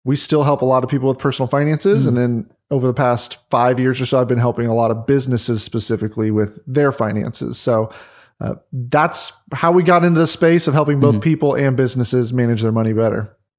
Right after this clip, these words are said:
Speaker 2: Okay, awesome. Wow, that's, that's, like, amazing. Like, you had you know, like, your desire and,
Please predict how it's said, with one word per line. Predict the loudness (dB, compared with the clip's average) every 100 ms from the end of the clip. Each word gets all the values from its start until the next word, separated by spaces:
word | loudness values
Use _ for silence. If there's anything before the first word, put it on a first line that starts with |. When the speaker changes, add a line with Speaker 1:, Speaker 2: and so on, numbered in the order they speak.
| _ _
Speaker 2:
Okay, | -2 0 2 0 0
awesome. | 0 0 0 -2 -6 -18 -20 -16 -4
Wow, | -2 0 0
that's, | 0 0 -2 -2
that's, | 0 0
like, | -4 -6 _ _ _
amazing. | 2 2 2 2
Like, | 0 -4 -12
you | -8 -2 0
had | 2 2 2 0 -2 -8 _ -20 -20 -20 _
you | -2 0
know, | -2 -4
like, | -4 -2
your | 0
desire | 0 2 2 2 2 2 2
and, | 0 0 -2